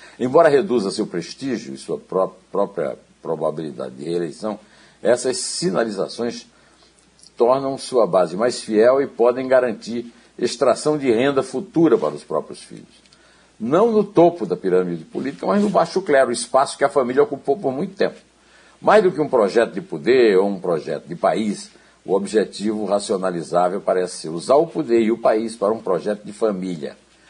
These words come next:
Uma nepocracia, né? Nepocracia usa-se aquele prefixo grego, nepo, que tem a ver com sobrinho, parente, né?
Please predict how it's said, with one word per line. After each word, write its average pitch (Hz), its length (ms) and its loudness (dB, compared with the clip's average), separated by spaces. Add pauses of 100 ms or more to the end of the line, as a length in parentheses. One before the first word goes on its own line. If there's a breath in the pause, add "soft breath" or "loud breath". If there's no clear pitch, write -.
(200 soft breath)
Uma 135 240 -2
nepocracia, 143 840 -2
né? - 160 -18 (100)
Nepocracia 165 560 -6
usa-se - 580 -8 (400 soft breath)
aquele 104 540 -4
prefixo 95 640 -8
grego, 82 360 -2
nepo, 95 420 -2
que 60 460 -18 (200)
tem 78 120 -10
a 67 60 -10
ver 85 160 -8
com 87 200 -14 (140)
sobrinho, 87 500 -8
parente, 85 480 -6
né? - 120 -20